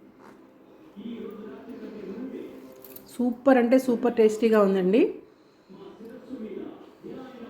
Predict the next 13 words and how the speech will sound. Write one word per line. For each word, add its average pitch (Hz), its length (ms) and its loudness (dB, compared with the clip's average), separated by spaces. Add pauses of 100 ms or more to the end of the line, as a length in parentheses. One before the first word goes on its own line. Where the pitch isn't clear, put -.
(420)
ఇది 214 180 6
మొత్తం 202 300 2
ఇలా 220 180 6
వేసిన 202 340 2
తర్వాత 202 300 2
ఒకసారి 226 360 0
కలిపేసుకొని 202 1000 2 (680)
సర్వ్ 214 240 6
చేసుకోవటమే. 202 640 2 (520)
అంతేనండి, 220 640 4 (100)
చాలా 247 300 4
ఈజీగా 233 460 6
చేసేసుకోవచ్చు. 208 1000 2